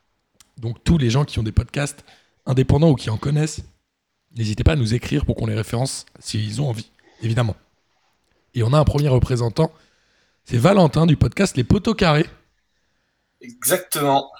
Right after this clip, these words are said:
Speaker 1: Salut Valentin,
Speaker 2: Salut
Speaker 1: ça va ?
Speaker 2: Valentin. Merci beaucoup, très heureux de participer à cette première de P deux J,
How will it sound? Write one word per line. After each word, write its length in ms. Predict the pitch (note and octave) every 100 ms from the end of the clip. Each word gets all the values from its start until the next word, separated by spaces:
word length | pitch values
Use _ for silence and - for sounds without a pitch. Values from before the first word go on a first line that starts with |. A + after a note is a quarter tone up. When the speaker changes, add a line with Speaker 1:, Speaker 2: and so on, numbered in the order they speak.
| -
Speaker 1:
Salut 280 | - C#3+ D3
Valentin, 320 | F#3+ F3+ F#3
Speaker 2:
Salut 40 | E3+
Speaker 1:
ça 80 | D#3+
va ? 80 |
Speaker 2:
Valentin. 220 | G#3 - - D3
Merci 300 | C#3+ - D3+
beaucoup, 400 | - F#3 G3 F#3+
très 260 | F3 D#3+
heureux 180 | E3 E3+
de 60 | D#3
participer 420 | - - - D3+
à 40 |
cette 180 | C#3+ C3+
première 300 | - C3+ C3+
de 80 | C3
P 140 | C3
deux 120 | B2+
J, 480 | A#2+ B2+ C3+ - -